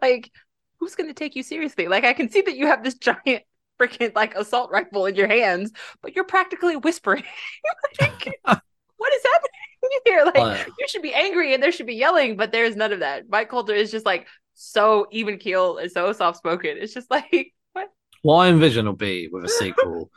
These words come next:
Speaker 1: <laughs>
Speaker 2: they'll, they'll only probably do it if they can get Gerard Butler back.
Speaker 1: Yeah.
Speaker 2: So it'll be probably Gerard Butler going to help him or something like that. So
Speaker 1: I think it'll be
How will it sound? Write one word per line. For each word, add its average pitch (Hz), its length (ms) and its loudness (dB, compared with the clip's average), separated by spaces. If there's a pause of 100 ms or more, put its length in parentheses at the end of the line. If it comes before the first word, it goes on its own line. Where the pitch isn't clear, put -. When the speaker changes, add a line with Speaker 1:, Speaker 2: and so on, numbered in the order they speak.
(160)
Speaker 1:
<laughs> - 220 -20
Speaker 2:
they'll, 117 500 0
they'll 127 240 0
only 147 200 4
probably 104 240 -4
do 113 100 -4
it 87 60 -4
if 78 60 -10
they 90 100 -10
can 87 100 -10
get 85 140 -10
Gerard 90 200 -4
Butler 85 240 -6
back. 113 320 -4 (240)
Speaker 1:
Yeah. 156 180 -2
Speaker 2:
So 92 420 -2 (380)
it'll 117 200 -4
be 120 120 0
probably 135 340 0
Gerard 110 300 0
Butler 92 600 -6 (380)
going 101 300 -6
to 87 100 -8
help 92 300 -6
him 80 480 -12
or 90 180 -10
something 87 500 -10 (300)
like 80 200 -12
that. - 240 -16 (160)
So - 360 -10
Speaker 1:
I 214 200 2
think 349 220 0
it'll 302 240 2
be 170 480 -2